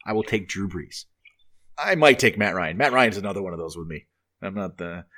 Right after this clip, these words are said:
if Matt Ryan was ranked higher, I would be putting him on my list, maybe. But, um,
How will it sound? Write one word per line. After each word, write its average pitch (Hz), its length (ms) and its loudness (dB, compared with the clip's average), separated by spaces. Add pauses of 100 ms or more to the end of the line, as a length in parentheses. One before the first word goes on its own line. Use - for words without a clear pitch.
if 110 100 2
Matt 147 160 6
Ryan 135 220 6
was 98 100 -4
ranked 98 240 0
higher, 85 240 -2
I 82 60 -4
would 80 100 -8
be 82 80 -12
putting - 220 -8
him 82 100 -10
on 73 160 -10
my 76 140 -12
list, 69 420 -12 (240)
maybe. 69 300 -8
But, - 160 -8 (580)
um, 95 440 -4